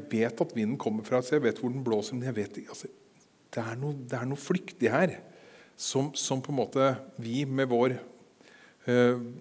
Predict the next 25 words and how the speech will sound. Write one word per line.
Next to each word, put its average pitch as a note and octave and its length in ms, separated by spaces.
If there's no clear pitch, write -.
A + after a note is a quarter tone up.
hjerne B2 460
og A#2+ 160
vår A#2+ 220
erfaring B2+ 540
her A#2 100
på C#3 160
jorda A#2 240
ikke - 240
helt A#2 160
får D#3+ 160
grep D3+ 240
om.» - 80
«Hvordan D3 560
kan A3 160
dette G#3+ 240
skje?» A#3+ 320
spør D#3+ 240
Nikodemus. A#2+ 640
Og C#3+ 80
det F3 160
var A#2 140
et G#2 100
lurt G2+ 160
spørsmål. G#2 320
Hvordan D3 460